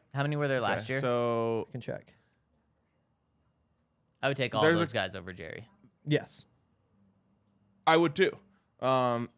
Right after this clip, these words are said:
Speaker 2: but my point is, is that you, you can't get any of those guys,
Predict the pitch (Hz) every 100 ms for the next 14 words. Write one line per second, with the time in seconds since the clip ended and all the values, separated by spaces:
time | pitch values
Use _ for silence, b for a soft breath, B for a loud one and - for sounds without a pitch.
0 | _ _ - 123 151 135 147 156 147 131
1 | 123 120 113 120 117 120 117 110 107 -
2 | - - 127 110 80 120 120 - 120 127
3 | 135 104 113 123 117 110 98 107 101 107
4 | 98 98 -